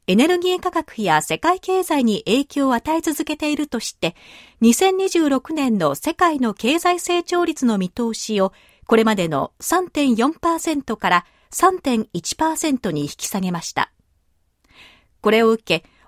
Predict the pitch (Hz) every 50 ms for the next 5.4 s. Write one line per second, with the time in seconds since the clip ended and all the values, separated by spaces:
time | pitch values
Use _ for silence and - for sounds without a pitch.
0 | _ _ 196 214 294 330 - - 381 359 370 359 339 330 320 285 262 240 190 226
1 | 254 339 - - - 370 370 370 339 339 311 294 262 262 226 214 226 226 208 -
2 | 233 214 202 196 196 190 - _ _ _ _ _ _ _ _ - 196 190 - 247
3 | 240 233 233 - - 254 294 330 - - 359 349 349 339 339 320 - - 247 285
4 | 330 339 - 370 370 359 370 349 - - - 349 349 - 349 339 - - - -
5 | - - 311 277 220 208 -